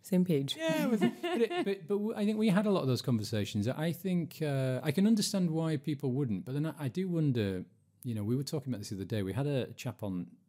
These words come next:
Speaker 2: the other, uh, he's on today's episode, actually, a chap called Josh Campbell, and he's a,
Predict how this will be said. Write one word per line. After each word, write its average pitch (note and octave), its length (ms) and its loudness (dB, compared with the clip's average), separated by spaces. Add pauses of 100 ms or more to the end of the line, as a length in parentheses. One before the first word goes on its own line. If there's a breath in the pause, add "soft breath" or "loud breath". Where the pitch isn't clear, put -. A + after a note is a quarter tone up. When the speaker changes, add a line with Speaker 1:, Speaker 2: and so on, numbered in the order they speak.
(220)
Speaker 2:
the A2 140 -8
other, G2 420 -6 (200)
uh, A2+ 60 -8
he's A2+ 220 -6
on C#3 200 0 (200)
today's B2 320 -4
episode, G2+ 340 -10
actually, - 280 -14
a - 20 -20
chap - 180 -12
called G#2 160 -8
Josh G2 240 -12
Campbell, F#2 320 -8
and F2 100 -8
he's G#2 160 -4
a, G2+ 120 -4